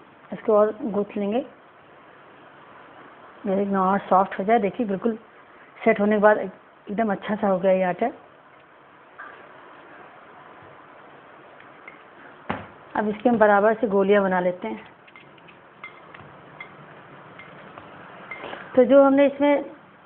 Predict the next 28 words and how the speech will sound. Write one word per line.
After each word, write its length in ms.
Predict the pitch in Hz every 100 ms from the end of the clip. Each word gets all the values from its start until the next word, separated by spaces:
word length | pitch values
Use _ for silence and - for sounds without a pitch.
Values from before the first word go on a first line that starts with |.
| -
चावल 260 | 233 233 262
का 120 | 269
आटा 540 | 240 233 262 285 277 - 233
दो 200 | 214 240
चम्मच 300 | 240 247 208
भर 140 | 208
के 140 | 214
डाला 260 | 240 208 208
है, 300 | 226 320 - - - - -
उससे 200 | 208 -
क्या 180 | 262 247
होगा, 300 | 233 262 294
Layer 280 | 240 214 240
हमारी 220 | 240 226
बहुत 200 | 202 220
अच्छी 240 | 208 214 220
बनेगी 320 | 202 196 269
मठरी 320 | 214 202 214
की 240 | 220 339 - - - - -
और 200 | 214 214
कॉर्नफ्लोर 460 | 214 208 214 220
से 100 | 214
भी 80 | 233
बहुत 180 | 196 202
अच्छा 220 | 190 202
बनेगा। 220 | 185 185
तो 120 | 185
आप 320 | 202 208 220